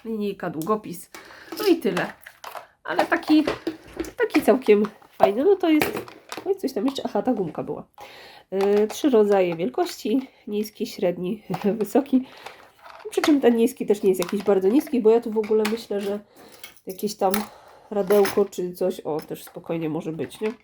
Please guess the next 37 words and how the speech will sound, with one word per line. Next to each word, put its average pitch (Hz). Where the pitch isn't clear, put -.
E, 185
póki 247
co 254
w 277
ogóle 226
fajne, 254
e, -
ta, 214
ta 247
wielkość. 233
Jak 208
wam 233
wspominałam 233
ostatnio, 247
mój 233
idealny 220
zestaw 202
klejów 226
<laughs> -
to 220
jest -
od 254
Asi 254
Szulik 302
i 254
z -
Eco 254
Scrapbooking. 254
I 240
idealnie 285
w 269
tej 269
małej 262
przegródce 240
mieszczą 254
się -
obydwa. 196